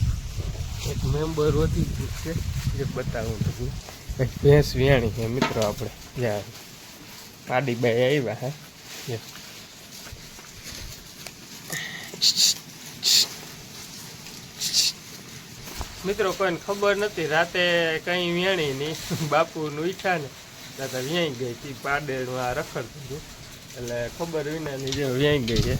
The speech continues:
અને નામે બધું હરાડે થઈ ગયું, કાયદેસર વિયાઈ ગઈ, જર પડી ગઈ અને ખાય છે જો નામે.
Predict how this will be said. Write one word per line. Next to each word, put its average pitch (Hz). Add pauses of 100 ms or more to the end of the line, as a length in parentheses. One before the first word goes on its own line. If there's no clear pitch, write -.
(140)
અને 127
નામે 175
બધું 170
હરાડે 160
થઈ 139
ગયું, 113
કાયદેસર 156
વિયાઈ 160
ગઈ, 165
જર 147
પડી 160
ગઈ 151
અને 127
ખાય 135
છે 120
જો 123
નામે. 117